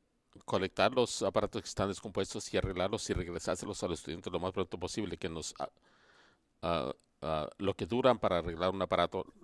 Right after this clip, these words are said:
l-, mandan el aparato y al siguiente día reemplazan el aparato. Entonces es maravilloso lo que hace Apple. Así es que, ah,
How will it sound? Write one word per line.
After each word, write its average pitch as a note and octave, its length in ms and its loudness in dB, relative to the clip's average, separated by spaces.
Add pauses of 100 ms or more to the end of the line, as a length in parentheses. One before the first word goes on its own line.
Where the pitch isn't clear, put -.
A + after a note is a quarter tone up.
l-, G2 220 -2 (100)
mandan G2+ 360 0
el F#2+ 80 0
aparato F#2 440 0 (1000)
y E2+ 180 0
al D#2+ 280 2 (140)
siguiente F#2 380 -6
día F2+ 200 4 (400)
reemplazan G2+ 560 2
el F2+ 80 -2
aparato. C#2 400 -2
Entonces F2+ 400 0
es G2+ 120 -8
maravilloso E2 560 -4
lo - 80 -8
que - 80 -4
hace E2 240 -2
Apple. C#2+ 240 -4 (340)
Así - 240 -10
es - 60 -20
que, - 140 -8 (800)
ah, D#2+ 380 -2